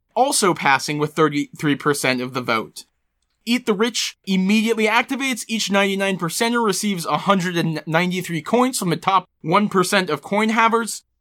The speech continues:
Uh, I believe it is estimated that the one percent were people with above around nine thousand coins in the bank at that point. And it is mentioned that "so the people have spoken, so shall it continue."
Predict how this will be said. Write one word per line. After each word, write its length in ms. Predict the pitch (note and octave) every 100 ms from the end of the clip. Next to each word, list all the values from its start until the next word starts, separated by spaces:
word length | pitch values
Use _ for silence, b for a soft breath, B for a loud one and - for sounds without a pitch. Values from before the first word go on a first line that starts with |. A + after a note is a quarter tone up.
| -
Uh, 160 | D#3 E3
I 80 | D#3
believe 380 | E3 F3+ G#3+
it 80 | F3
is 260 | E3 D3 - -
estimated 540 | F#3+ - G3+ F#3+ F#3
that 260 | E3 D#3 D3 -
the 220 | D3+ D#3
one 260 | C#3+ F#3+ F#3+
percent 380 | F3 - F#3+ F#3+
were 380 | E3 D3+ D3+ D3
people 420 | - F#3+ F3 D#3+
with 220 | D3 D3 -
above 800 | C#3 C3+ B2 D3+ D#3+ D#3 D3 - _ -
around 560 | D3 D3 D3 C#3+ C3
nine 440 | C3 C#3+ D#3+ D#3+ D#3
thousand 540 | E3+ D#3+ E3+ E3 D#3
coins 480 | - F3+ G3 A3 A#3+
in 180 | - E3+
the 60 |
bank 280 | D3 F#3 G#3 G3
at 160 | G3
that 220 | G#3+ G#3+ -
point. 380 | A#3+ D#4+ - - _ _ _ _ E3
And 220 | E3+ F3
it 160 | E3+
is 180 | F3 D3
mentioned 440 | E3 F3+ - G3+ F#3
that 260 | F3 E3+
"so 340 | - - B3+ C4
the 120 | A#3+
people 360 | - A#3+ A3
have 200 | G#3 G3
spoken, 460 | E3 - G#3+ A3+ G#3
so 280 | - A3 A#3
shall 360 | G#3 G3+ F#3 F#3
it 160 | -
continue." 880 | - C#3+ - - F#3 B2+ A#2 A#2